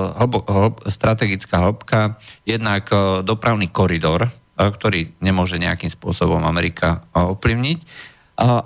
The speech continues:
a tým pádom je táto dvojica prakticky neporaziteľná. Amerika je jednoznačným prehrávajúcim. V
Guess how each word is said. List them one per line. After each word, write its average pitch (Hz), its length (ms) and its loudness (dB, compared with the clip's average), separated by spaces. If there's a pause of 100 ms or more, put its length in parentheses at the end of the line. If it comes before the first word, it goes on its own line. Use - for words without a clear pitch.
a 120 80 2 (120)
tým 147 200 -4
pádom 127 480 0 (800)
je 107 560 0
táto 113 320 0
dvojica 98 560 0
prakticky 92 560 -2
neporaziteľná. 107 960 2
Amerika 104 560 2
je 85 240 -2
jednoznačným 85 880 -2 (240)
prehrávajúcim. 98 800 2
V - 20 2